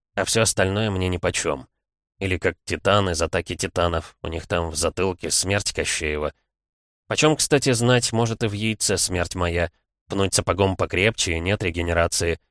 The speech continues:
Или там слабость к мартовским идам, или там, когда Бернамский лес пойдёт на Дунсианский замок штурмом. Что там ещё? Проверять всё это я не собираюсь. Во-первых, потому что больно, а во-вторых, достаточные первой причины, как говаривал Бонапарт.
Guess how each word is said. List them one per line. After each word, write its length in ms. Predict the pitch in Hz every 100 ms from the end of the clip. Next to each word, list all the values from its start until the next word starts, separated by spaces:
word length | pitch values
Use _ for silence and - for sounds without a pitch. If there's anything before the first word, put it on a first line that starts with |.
| _ _ _ _
Или 180 | 123 120
там 200 | 110 95
слабость 460 | - 95 92 -
к 60 | -
мартовским 600 | 90 85 87 - 101 90 -
идам, 460 | 101 98 92 82 -
или 180 | 85
там, 200 | 82 82
когда 460 | 80 82 82 87 85
Бернамский 640 | 80 87 85 87 - -
лес 260 | 82 90 -
пойдёт 420 | - 80 87 90
на 160 | 90 82
Дунсианский 720 | 82 85 - 85 82 - 80
замок 360 | 73 90 90
штурмом. 640 | - - 101 92 87 82 73 _ -
Что 200 | - 107
там 140 | 92
ещё? 420 | 90 - - 73 - _ _ _ _ _ _
Проверять 440 | 104 98 123 143
всё 240 | - - 123
это 220 | 135 -
я 180 | 139 110
не 120 | 104
собираюсь. 720 | 101 98 98 98 80 71 - - _ _ _
Во-первых, 460 | 92 104 156 156 -
потому 280 | 127 120
что 200 | 113 -
больно, 420 | 80 85 101 113 123 _ _ _
а 80 | 110
во-вторых, 420 | 110 135 143 127
достаточные 720 | 110 120 131 127 120 127 120
первой 340 | - 101 87
причины, 440 | 82 85 - 107 110
как 200 | 104 80
говаривал 460 | 82 80 80 80
Бонапарт. 560 | 78 80 80 85 78 -